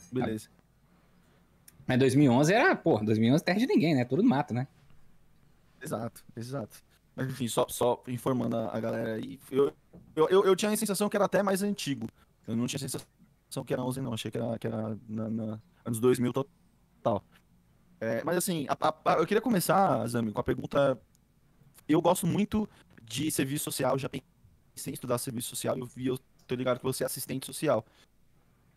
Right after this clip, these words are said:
Speaker 1: Eu queria saber de você, o que que te levou a estudar serviço social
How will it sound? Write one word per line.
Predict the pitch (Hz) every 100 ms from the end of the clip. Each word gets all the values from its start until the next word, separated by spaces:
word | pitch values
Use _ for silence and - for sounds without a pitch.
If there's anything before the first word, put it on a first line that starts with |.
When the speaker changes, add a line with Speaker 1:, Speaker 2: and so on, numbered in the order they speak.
| _ _
Speaker 1:
Eu | - -
queria | 165 190 190
saber | - 196 175 196 - _ _ _ _ _ _ _
de | 131 131
você, | 196 190 - 196 175
o |
que | 143 190
que | -
te | -
levou | 208 170 123 196 233
a |
estudar | 165 123 123 131
serviço | - 123 123
social | 127 - 117 107